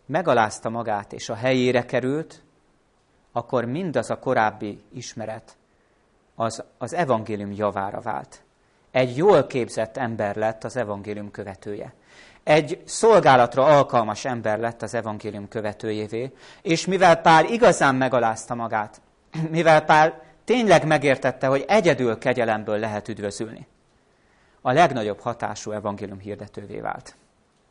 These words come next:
Egymagában többet végzett el, mint a többi apostol együtt. Nagyobb munkát végzett. Mert együtt volt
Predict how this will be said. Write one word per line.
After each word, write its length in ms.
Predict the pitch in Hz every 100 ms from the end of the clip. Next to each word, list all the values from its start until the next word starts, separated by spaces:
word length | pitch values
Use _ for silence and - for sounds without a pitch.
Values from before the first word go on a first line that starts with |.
| _ _ _ _ _ _ _ _ _ _ _ _ _ _ _ _ _ _
Egymagában 840 | 156 175 156 135 123 113 120 131 147
többet 360 | 143 117 107
végzett 480 | 113 107 107 101 -
el, 320 | 110 120 135 _ _ _ _ _ _ _ _ _
mint 180 | 117 113
a 60 | 123
többi 260 | 123 104
apostol 440 | 101 101 104 - -
együtt. 460 | 110 - - - _ _ _ _ _ _ _ _ _ _ _ _
Nagyobb 320 | 143 151 113
munkát 440 | 107 104 101 101 -
végzett. 520 | 113 - - _ _ _ _ _ _ _ _ _ _ _ _ _
Mert 360 | 127 127 -
együtt 340 | 170 151 123 110
volt 440 | 113 107 104 -